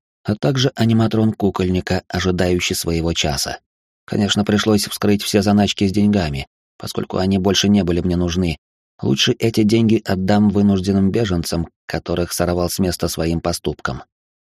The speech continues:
Извозившись в земле и грязи, я, наконец, вернулся в машину, назвав следующий адрес.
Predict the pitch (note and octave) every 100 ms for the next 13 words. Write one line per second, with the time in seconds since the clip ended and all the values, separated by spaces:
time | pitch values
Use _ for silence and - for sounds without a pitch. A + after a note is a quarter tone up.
0 | _ - F#2 A2 D3 C3+ B2+ A#2 G#2+ G2+
1 | G#2+ G#2+ A2 G2+ G2+ F#2+ A#2+ C3+ - _
2 | _ - C#2 C#3 C3 C3 - B2 A#2+ A#2
3 | G#2+ A2+ A2+ A2 - G#2 F#2 F2+ E2+ F2+
4 | G#2 G#2 - - F2+ E2+ E2+ E2+ - -
5 | D2+ C2 - -